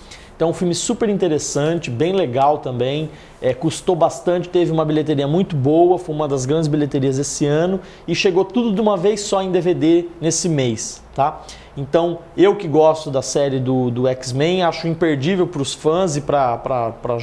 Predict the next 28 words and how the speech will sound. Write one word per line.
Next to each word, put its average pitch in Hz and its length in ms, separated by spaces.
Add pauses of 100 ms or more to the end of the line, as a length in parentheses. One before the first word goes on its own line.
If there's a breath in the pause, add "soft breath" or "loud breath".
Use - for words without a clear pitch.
(140)
pros 131 160
jovens, 135 540
pros 131 200
adultos 135 300
que 143 140
gostam, 156 500 (320 loud breath)
e 160 80
é 190 60
um 202 100
dos 196 160
bons 208 380
filmes 190 400
aí 175 160
da 175 100
Marvel, 170 440
um - 20
dos 202 160
melhores 185 500
também 175 380 (260 loud breath)
da 196 380
franquia 185 520
do 165 140
X-Men. 139 500
Eu 160 100
deixo 160 300
aqui 160 320 (500 loud breath)
o 143 240
filme 160 340